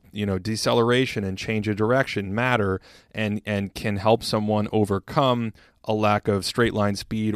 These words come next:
or, you know, vertical leap or something like that. If you, if you could present the game in that way, maybe you'd spend less time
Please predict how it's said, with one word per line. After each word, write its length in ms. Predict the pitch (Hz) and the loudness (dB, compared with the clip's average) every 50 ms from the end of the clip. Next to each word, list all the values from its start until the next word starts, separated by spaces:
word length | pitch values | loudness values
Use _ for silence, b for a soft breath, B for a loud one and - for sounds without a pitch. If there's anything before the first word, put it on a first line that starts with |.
| - - | -4 -6
or, 320 | 151 170 165 107 104 95 - 92 98 | -6 -4 -4 -4 -4 -6 -10 -10 -8
you 100 | 104 98 | -4 -4
know, 140 | 92 90 | -2 -4
vertical 540 | 87 87 101 127 151 156 143 - 123 107 98 | -4 0 0 2 4 4 4 4 4 2 4
leap 280 | 92 98 92 90 - - | 2 -2 -2 -4 -6 -6
or 80 | 101 | -10
something 380 | 101 - - 120 117 - 113 101 | -6 -4 -4 -4 -4 -4 -6 -4
like 140 | 92 90 85 | -4 -6 -6
that. 180 | - 92 - B B B B B B | -8 -10 -10 B B B B B B
If 180 | - 131 120 - | -6 -6 -2 2
you, 180 | 127 127 123 - - | 2 2 2 2 -4
if 140 | 123 113 117 | -6 -2 -2
you 100 | 120 107 | -4 -2
could 360 | - 120 104 95 - - - _ _ | -2 -4 -4 -4 -8 -20 -20 _ _
present 480 | - 139 123 110 107 113 131 151 170 - | -6 -4 -4 -2 0 0 2 0 0 -2
the 80 | - | -4
game 340 | 127 110 120 120 117 113 107 | -4 -2 -2 -2 0 -2 -2
in 200 | 107 95 92 92 | -2 -4 -4 0
that 260 | 98 104 120 147 - | 2 2 2 2 0
way, 400 | - 98 92 87 87 82 82 101 - b b b b b b b b b | -2 -4 -4 -4 -4 -6 -8 -12 -14 b b b b b b b b b
maybe 300 | 120 120 135 147 147 139 | 2 4 4 4 4 2
you'd 140 | 127 120 | 2 0
spend 260 | - - - 131 127 123 | 0 0 0 0 0 2
less 200 | 120 117 113 - | 0 0 0 -2
time 480 | - - 123 123 120 117 113 107 - | -8 -8 -4 -4 -4 -4 -6 -8 -12